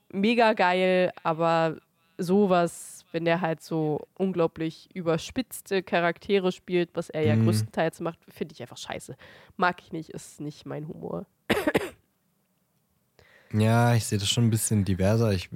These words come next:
Speaker 2: finde auch, manche Filme von ihm sind nicht so geil, aber manche Dinge sind auch wirklich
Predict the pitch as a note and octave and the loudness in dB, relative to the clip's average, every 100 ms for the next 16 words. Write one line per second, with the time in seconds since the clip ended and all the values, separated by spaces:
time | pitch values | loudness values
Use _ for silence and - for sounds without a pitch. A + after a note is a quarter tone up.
0 | G2+ G2+ - - - G#2+ - G2 G2+ G#2 | -8 -8 -12 -8 -2 0 0 -2 -2 -2
1 | G2+ G2+ - A2 G2 F#2+ F#2+ F2+ F2+ F2 | -2 -2 -2 0 2 2 0 0 -2 -6
2 | - - - - F#2 A2 A#2+ - A#2+ A2+ | -16 -18 -14 -4 2 2 2 0 0 0
3 | A2 A2 A#2 G#2+ F#2 F#2 F2+ - - - | -2 2 2 0 2 2 0 -4 -20 -20
4 | - - - _ - A2+ C#3 D3 C#3+ C#3+ | -20 -20 -20 _ -2 2 4 4 4 4
5 | B2+ B2 A2 B2 B2 - - | 4 2 2 0 -2 -4 -16